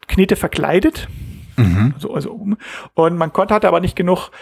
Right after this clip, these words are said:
Speaker 1: um, um so viele Sachen bauen zu können, wie man möchte, also wie man sollte, um, um möglichst viele Punkte zu kriegen,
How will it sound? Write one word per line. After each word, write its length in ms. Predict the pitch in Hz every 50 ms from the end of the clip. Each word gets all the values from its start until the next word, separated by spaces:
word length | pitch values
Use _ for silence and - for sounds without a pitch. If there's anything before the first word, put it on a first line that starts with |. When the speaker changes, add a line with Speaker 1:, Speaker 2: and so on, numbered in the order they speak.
| - - _
Speaker 1:
um, 160 | - 170 170 214
um 180 | 190 165 165 -
so 120 | 175 175
viele 180 | - 214 185 -
Sachen 220 | 185 - 185 180
bauen 240 | - - 156 170 196
zu 120 | - - 175
können, 360 | - 190 180 175 175 175 156
wie 100 | 165 156
man 400 | 156 151 147 147 143 143 - - 302 294 _ _ _ _ -
möchte, 420 | 160 165 - - 277 277 240 208
also 400 | 175 156 143 143 139 135 - - -
wie 80 | 156
man 260 | 143 139 131 127 127 -
sollte, 400 | - 139 151 180 - 220 214 190
um, 240 | 165 143 143 -
um 160 | - 156 143 151
möglichst 220 | 147 - - -
viele 80 | - -
Punkte 180 | 180 185 - -
zu 80 | -
kriegen, 220 | - - 196 190